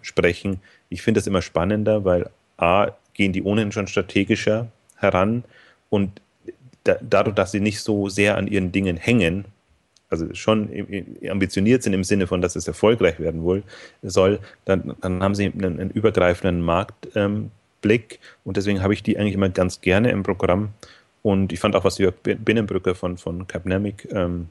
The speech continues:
Ventures, ähm, erzählt hat, auch so ein bisschen so ein paar Einblicke in Nawabi und in, in andere, äh, ähm, Projekte und Themen. Ich finde, da kann man sich, wenn man dafür offen ist, immer ein sehr viel besseres Bild machen, als wenn man jetzt so in den klassischen Branchenstrukturen drin ist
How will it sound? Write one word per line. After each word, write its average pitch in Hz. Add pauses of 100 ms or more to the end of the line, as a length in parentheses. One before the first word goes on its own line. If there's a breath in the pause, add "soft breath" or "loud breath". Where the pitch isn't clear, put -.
(100)
Ventures, 90
ähm, 85
erzählt 92
hat, 92
auch -
so 90
ein 87
bisschen 90
so 92
ein 85
paar 92 (460 loud breath)
Einblicke 95
in 92 (100)
Nawabi 87
und 87
in, 87
in 87
andere, 87 (400 soft breath)
äh, 95
ähm, 85
Projekte 87
und 87
Themen. 92 (360 loud breath)
Ich 120
finde, 110
da 101
kann 98
man 104
sich, 95
wenn 98
man 98
dafür 95
offen 101
ist, 92
immer 95
ein 90
sehr 95
viel 95
besseres 98
Bild 104
machen, 85 (380 soft breath)
als -
wenn 92
man 92
jetzt 92
so 95
in 92
den 90
klassischen 90
Branchenstrukturen 92
drin 87
ist -